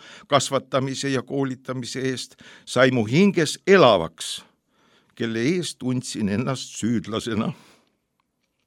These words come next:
Juba Helsingisse tagasi sõites muretsesin kirjandust ja kirjanduse mõjul selgus mulle lasterohkete emade rahvuslik tähtsus. Ka ei saanud ma enam valla tundest, et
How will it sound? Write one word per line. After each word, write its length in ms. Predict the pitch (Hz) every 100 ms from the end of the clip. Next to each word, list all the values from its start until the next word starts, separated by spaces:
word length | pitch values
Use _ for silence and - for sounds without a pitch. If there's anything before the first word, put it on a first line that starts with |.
| _ _ _ -
Juba 200 | 208 202
Helsingisse 640 | 202 196 185 135 127 120
tagasi 520 | 117 185 170 147 156 151
sõites 640 | - 151 143 - 139 - - -
muretsesin 640 | 127 135 120 - 104 107 92
kirjandust 720 | - 185 180 160 151 135 -
ja 220 | 208 113 107 - _ _ -
kirjanduse 540 | 170 160 117 110 104
mõjul 400 | 131 220 208 175 - _
selgus 480 | - 143 117 110 98
mulle 380 | 127 139 123 147 _ _ -
lasterohkete 1200 | 76 147 180 - 147 - 135 - 107 95 - 78 -
emade 500 | 131 120 110 104 - -
rahvuslik 1200 | - 95 110 110 - - 71 73 - 76 78 -
tähtsus. 720 | 85 76 - - - - - _ _ _ _ _ _ _ _ _ _ _ _ _ _ _ _
Ka 160 | - 156
ei 100 | 135
saanud 460 | - 117 117 107 98
ma 160 | 104
enam 360 | 104 104 95 90
valla 340 | 135 131 104
tundest, 600 | - 180 180 123 113 - 110
et 260 | - -